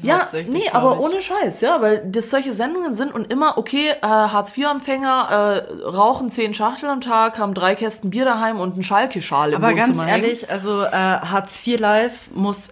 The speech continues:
Speaker 2: kack anstrengend sein. Also, äh, Knut, war nämlich auch mal arbeitslos und, äh, Knut, ähm, hat gesagt, Arbeitsamt ist halt so der größte Abfuck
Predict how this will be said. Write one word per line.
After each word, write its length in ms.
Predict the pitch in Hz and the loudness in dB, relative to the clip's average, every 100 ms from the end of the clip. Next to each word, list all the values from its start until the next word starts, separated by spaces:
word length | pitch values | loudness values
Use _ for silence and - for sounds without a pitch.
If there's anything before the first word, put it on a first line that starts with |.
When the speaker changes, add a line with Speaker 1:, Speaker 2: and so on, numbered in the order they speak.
| - | -8
Speaker 2:
kack 320 | - 202 208 - | -4 -4 -4 -4
anstrengend 560 | 175 180 - 170 170 165 | -2 0 -2 -4 -6 -4
sein. 280 | 156 160 165 | -4 -2 -2
Also, 340 | 175 180 175 175 - - - | -4 -2 -4 -6 -20 -16 -4
äh, 240 | 175 185 185 - | -2 -2 -6 -8
Knut, 440 | - 240 294 - - _ - - - | 0 2 2 -2 -16 _ -20 -14 0
war 140 | 202 | 2
nämlich 240 | 208 196 185 | 4 0 0
auch 80 | 202 | 2
mal 180 | 247 240 | 4 4
arbeitslos 640 | 240 254 254 254 247 - | 4 2 -2 -4 -2 -4
und, 320 | 202 196 190 | -4 -4 -4
äh, 200 | 160 180 | -2 -4
Knut, 680 | 185 185 247 214 247 254 - - | -4 0 2 2 -2 -4 -8 -4
ähm, 420 | 190 196 190 190 | -2 0 -2 -4
hat 200 | 214 214 | -4 -6
gesagt, 440 | 208 190 196 - - - | -4 -2 -2 -4 -20 -6
Arbeitsamt 680 | - 202 226 202 - 190 208 | 4 6 6 2 0 0 0
ist 160 | - 190 | -4 -4
halt 160 | 185 | -4
so 80 | 185 | -4
der 140 | 175 | -4
größte 460 | 165 165 233 - - | -4 -4 -4 -4 -4
Abfuck 360 | 160 - 196 | -6 -6 -10